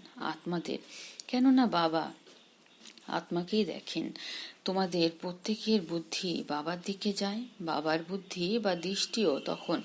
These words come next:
বাচ্চাদের প্রতি যায়। পার্থক্য আছে, তাই না? ডেড সাইলেন্স, এই অভ্যাস তোমরা করে থাকো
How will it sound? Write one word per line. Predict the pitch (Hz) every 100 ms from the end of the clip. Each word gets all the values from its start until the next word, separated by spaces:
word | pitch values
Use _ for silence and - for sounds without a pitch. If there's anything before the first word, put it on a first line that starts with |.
| - - - - -
বাচ্চাদের | 151 - 185 175 190
প্রতি | 190 185 220
যায়। | 180 151 - - - - - -
পার্থক্য | 240 247 - 269 269 240
আছে, | 190 - - - - - -
তাই | - 233
না? | 269 160 - - - - -
ডেড | 170 220 247 269 - -
সাইলেন্স, | - 180 160 156 - - - - - - -
এই | 185 -
অভ্যাস | 165 165 - - 208 170 190 214 - - - - -
তোমরা | 208 190 190
করে | 196 175 170
থাকো | 175 - 156 143 -